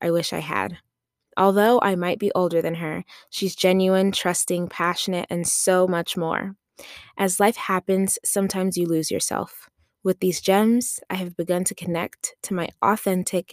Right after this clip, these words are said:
happy self that I once remembered to be. Thank you, Big Six. <laughs> Big Sis, sorry.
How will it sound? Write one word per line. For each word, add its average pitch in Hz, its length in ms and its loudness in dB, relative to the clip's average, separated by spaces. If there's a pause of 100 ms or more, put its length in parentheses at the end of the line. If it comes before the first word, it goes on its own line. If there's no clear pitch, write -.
happy 190 600 0
self - 640 -2 (500)
that 180 120 4
I 165 140 6
once 165 400 2
remembered 160 420 -2
to - 100 -4
be. 160 320 -4 (560)
Thank 190 220 4
you, 175 60 0
Big 165 180 4
Six. - 460 -2 (540)
<laughs> - 480 -2
Big 185 300 4 (240)
Sis, - 500 2 (180)
sorry. - 500 0